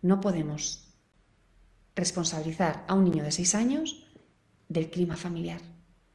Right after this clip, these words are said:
pero sí podemos responsabilizarnos nosotros. Y esto es maravilloso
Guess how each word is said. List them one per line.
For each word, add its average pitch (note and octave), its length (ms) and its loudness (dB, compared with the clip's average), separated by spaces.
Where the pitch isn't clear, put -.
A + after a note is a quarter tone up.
pero F3 180 -4
sí B3 240 0
podemos E3 360 -4
responsabilizarnos D#3+ 800 -6
nosotros. D#3+ 480 -8
Y A#3 60 4
esto A#3+ 120 2
es D#4+ 80 2
maravilloso A#3 720 2